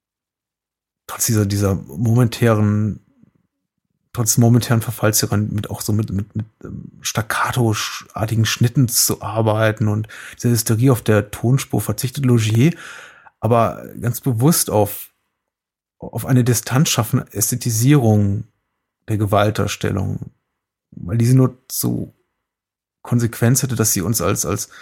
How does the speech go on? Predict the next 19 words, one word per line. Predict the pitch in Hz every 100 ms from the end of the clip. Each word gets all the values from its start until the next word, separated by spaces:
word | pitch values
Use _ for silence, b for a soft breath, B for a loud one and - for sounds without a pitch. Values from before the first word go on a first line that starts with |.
| B B B B
als | 127 -
Zuschauer | - 151 - 135 120
das | 110 -
Leben | 107 117 147 127
oder | 113
das | 113
Betrachten | - - 117 -
des | 123 -
Films | 123 -
einfacher | - 113 113 -
machen | 80 - 110
würde. | - - - 113
Die | 110
Gewalt | 107 117
in, | 127 113 B B -
in | 110
Martyr | 110 - 135 135
ist | 104 - - -
wirklich | 110 117 -